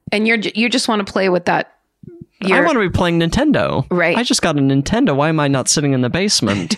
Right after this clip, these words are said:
Speaker 1: <laughs>
Speaker 2: My fingers are freezing and I'm now getting wet with, like, wood chips.
Speaker 1: Was it just you and your dad?
Speaker 2: And my brother. My brothers, probably.
Speaker 1: And
Speaker 2: Interesting.
Speaker 1: b-, brothers plural?
Speaker 2: Brothers plural.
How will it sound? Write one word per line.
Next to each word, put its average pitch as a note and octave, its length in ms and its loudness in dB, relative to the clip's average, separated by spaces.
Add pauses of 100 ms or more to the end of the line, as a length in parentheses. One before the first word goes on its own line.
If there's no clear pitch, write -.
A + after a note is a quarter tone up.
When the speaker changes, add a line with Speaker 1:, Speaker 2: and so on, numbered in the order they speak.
(240)
Speaker 1:
<laughs> - 260 -8
Speaker 2:
My G3+ 100 2
fingers G3+ 340 0
are C3 80 -2
freezing C3 460 0
and B2 200 -2
I'm C3+ 220 0
now C#3 160 0
getting A#2+ 300 -2
wet D3 200 0
with, C3 240 0
like, A#2+ 240 -2 (220)
wood F3 220 0
chips. - 440 -2 (200)
Speaker 1:
Was E4 160 0
it B3 100 -2
just D4+ 220 -2
you B3+ 140 2
and B3+ 80 0
your A#3+ 100 2
dad? B3 300 0 (200)
Speaker 2:
And C3+ 80 2
my B2+ 100 2
brother. C#3 400 -2 (360)
My - 100 2
brothers, A2+ 400 -2
probably. G#2+ 560 -2 (520)
Speaker 1:
And F3 80 2
Speaker 2:
Interesting. - 640 -2 (800)
Speaker 1:
b-, G3 100 0 (160)
brothers G3 460 0
plural? C4 460 -2
Speaker 2:
Brothers A#2 400 -2
plural. B2+ 440 -4